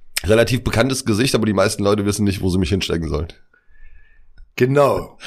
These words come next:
Speaker 2: Wo möchtest du denn, dass man sich hineinsteckt?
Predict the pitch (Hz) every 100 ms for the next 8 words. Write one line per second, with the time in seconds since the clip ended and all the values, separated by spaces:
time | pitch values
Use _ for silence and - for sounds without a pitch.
0 | - - 139 156 143 165 185 208 - 170
1 | 120 110 107 107 107 - 123 107 110 117
2 | - - - 139 120 107 92 - - 95
3 | 82 -